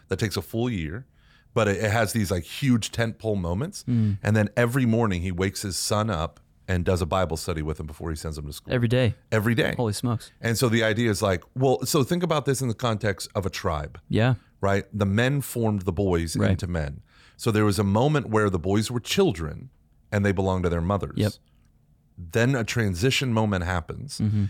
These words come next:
Speaker 1: and then they do an initiation ritual, and then it's up to the men of the tribe to form the boys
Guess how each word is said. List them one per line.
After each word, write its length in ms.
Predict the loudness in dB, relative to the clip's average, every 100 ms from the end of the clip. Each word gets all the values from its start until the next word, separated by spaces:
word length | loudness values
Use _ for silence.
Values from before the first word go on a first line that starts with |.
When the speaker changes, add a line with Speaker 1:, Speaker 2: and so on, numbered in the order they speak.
| -6 -10
Speaker 1:
and 180 | -4 0
then 320 | 2 2 0
they 160 | 0 0
do 140 | 2
an 80 | 2
initiation 720 | 2 0 0 -4 -4 -4 -6
ritual, 500 | -4 -4 -4 -4 -4 -2
and 160 | 0 0
then 120 | 0
it's 140 | -2 -4
up 160 | -6 -4
to 80 | -4
the 120 | -2
men 240 | 0 0
of 100 | -2
the 80 | -6
tribe 400 | -6 -4 -4 -6
to 100 | -10
form 280 | -10 -6 -4
the 80 | -4
boys 360 | -4 -4 -6